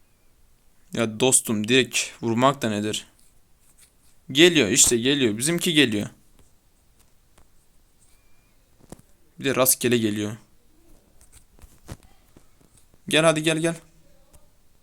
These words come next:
Tamam, güzel. On beş saniyeliğine gittin. Şimdi sırada sen varsın.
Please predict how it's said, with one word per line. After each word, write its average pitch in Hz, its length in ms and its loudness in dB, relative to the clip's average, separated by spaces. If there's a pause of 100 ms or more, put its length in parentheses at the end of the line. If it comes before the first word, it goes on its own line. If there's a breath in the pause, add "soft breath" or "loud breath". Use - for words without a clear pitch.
(500)
Tamam, 117 400 -2
güzel. 131 260 0
On 147 320 0
beş 131 120 4
saniyeliğine 143 520 0
gittin. 135 380 -2 (1040 loud breath)
Şimdi 165 520 2
sırada 151 540 4
sen 135 280 4
varsın. 104 400 2